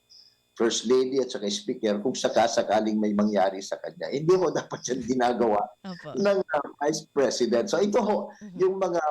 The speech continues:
Speaker 1: publicly known
Speaker 2: Mm-hmm.
Speaker 1: na maaring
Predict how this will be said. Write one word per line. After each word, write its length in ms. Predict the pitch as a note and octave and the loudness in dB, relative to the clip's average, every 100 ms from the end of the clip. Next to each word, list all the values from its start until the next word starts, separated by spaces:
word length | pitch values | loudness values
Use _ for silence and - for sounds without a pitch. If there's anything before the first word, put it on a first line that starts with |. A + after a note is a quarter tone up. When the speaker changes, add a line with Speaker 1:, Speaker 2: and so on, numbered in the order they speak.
| - | -2
Speaker 1:
publicly 720 | C3+ C#3 D#3+ E3+ - D#3+ F3 | -2 -2 0 -2 0 0 0
known 480 | C#3+ B2+ B2 C3+ G#3+ | 2 2 2 -2 -10
Speaker 2:
Mm-hmm. 320 | G#3 F3 F3 - _ | -16 -16 -16 -20 _
Speaker 1:
na 140 | - C3 - - A2+ - | -6 -6 -6 -10 -12 -8
maaring 720 | C3+ C3 D3 C#3+ D3 C#3 C3 | -4 2 4 4 4 2 0